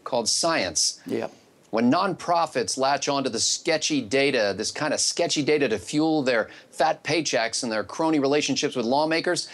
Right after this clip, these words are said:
Speaker 1: the scientific enterprise becomes hucksterism. And frankly,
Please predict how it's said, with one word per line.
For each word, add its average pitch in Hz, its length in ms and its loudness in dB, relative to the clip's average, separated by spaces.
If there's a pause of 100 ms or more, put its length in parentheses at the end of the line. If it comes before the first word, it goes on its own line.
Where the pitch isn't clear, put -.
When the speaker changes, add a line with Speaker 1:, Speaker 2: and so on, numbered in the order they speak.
(300)
Speaker 1:
the 131 80 -4
scientific 175 800 -2
enterprise 127 520 0
becomes - 800 -4 (440)
hucksterism. 82 680 -2 (680)
And 175 120 -6
frankly, 180 320 0